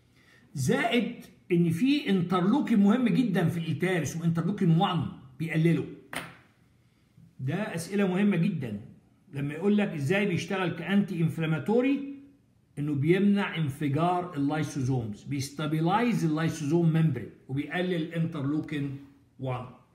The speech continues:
طب ازاي بيشتغل كانتي اليرجيك؟ عشان كده بنستخدمه في كل الاوتو اميون ديزيزز. كل امراض المناعه الحل فيها هو الكورتيزون. قلنا في امراض المناعه والالرجي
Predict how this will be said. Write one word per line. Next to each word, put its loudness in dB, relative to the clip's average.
طب -6
ازاي 2
بيشتغل -2
كانتي -2
اليرجيك؟ -4
عشان -8
كده -2
بنستخدمه -2
في -4
كل -4
الاوتو -4
اميون -2
ديزيزز. -4
كل 2
امراض 0
المناعه 0
الحل 0
فيها 0
هو 0
الكورتيزون. -2
قلنا 2
في -6
امراض 0
المناعه 0
والالرجي -2